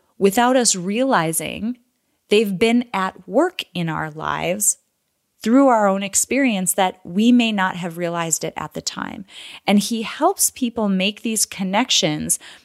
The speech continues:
and reconnect to the curiosity about what their true potential might be through one of the most powerful vehicles ever, through questions, through intentionally created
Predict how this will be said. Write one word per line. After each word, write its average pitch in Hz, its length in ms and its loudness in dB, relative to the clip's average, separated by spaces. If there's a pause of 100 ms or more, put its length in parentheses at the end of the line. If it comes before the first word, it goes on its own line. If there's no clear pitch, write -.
(140)
and 190 260 2
reconnect 240 880 0
to 226 120 -2
the 185 120 0
curiosity 196 840 0
about 170 260 0
what 180 140 0
their 175 140 -2
true 185 200 -4
potential 175 460 -4
might 165 260 -8
be 190 400 -2 (640)
through 214 640 2 (360)
one 196 160 0
of 214 80 0
the 220 60 -2
most 196 240 -4
powerful 175 460 -4
vehicles 175 400 -6
ever, 160 360 -4 (600)
through 240 200 0
questions, - 800 -4 (360)
through 185 240 -4
intentionally 233 960 0 (160)
created 180 720 -2